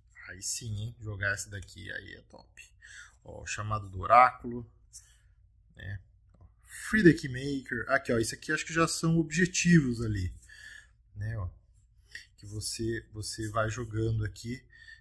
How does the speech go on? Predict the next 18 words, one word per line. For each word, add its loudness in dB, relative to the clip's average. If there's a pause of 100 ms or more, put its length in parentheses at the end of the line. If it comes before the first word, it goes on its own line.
(120)
né, -2
e -2
eu -2
acho 0
que -16
você -10
escolhe -4
alguns, -6 (100)
alguns -12
objetivos -10
pra -10
jogar. -18 (1500)
Olha, -8
eu -4
tô -6
achando -2
bonito 2
aqui. -6